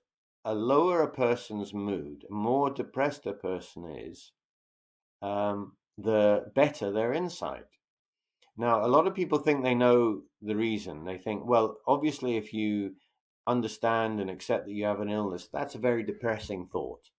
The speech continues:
and that makes you rather depressed." And, you know, that's conceivable. But another way of looking at it is that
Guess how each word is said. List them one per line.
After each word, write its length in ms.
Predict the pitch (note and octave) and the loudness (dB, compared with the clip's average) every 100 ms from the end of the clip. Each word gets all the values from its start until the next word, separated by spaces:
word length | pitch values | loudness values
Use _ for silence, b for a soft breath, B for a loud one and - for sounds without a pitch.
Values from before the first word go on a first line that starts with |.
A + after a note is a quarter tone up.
| _ _ _ _ | _ _ _ _
and 100 | G#2+ | -6
that 140 | A2+ G2+ | -4 2
makes 360 | A#2+ B2 - | 2 2 -2
you 200 | G#2+ G2+ | -2 0
rather 380 | F#2+ G2+ G2 F#2+ | 4 4 4 2
depressed." 600 | F2+ - F2 C2+ - - _ _ _ _ _ - | -4 -6 -8 -8 -14 -20 _ _ _ _ _ -10
And, 200 | E3 C#3+ _ _ | -8 -10 _ _
you 120 | - E3 | -2 0
know, 140 | G#2+ | 4
that's 340 | B2 - - - _ _ - | 4 2 -4 -16 _ _ -8
conceivable. 720 | G#2 - F2+ D#2+ F2 - - _ _ _ _ _ _ - | -6 -4 -6 -6 -6 -6 -10 _ _ _ _ _ _ 0
But 100 | B2 | 2
another 300 | B2+ D#3 G3 | 4 4 4
way 180 | F3+ D3+ | 4 4
of 60 | |
looking 340 | C#3+ D#3+ C3+ B2 | 2 2 0 0
at 160 | G#2 | 0
it 160 | G2 - | -2 -4
is 240 | A2+ A2 | -4 -2
that 240 | A2+ G#2+ | -2 -4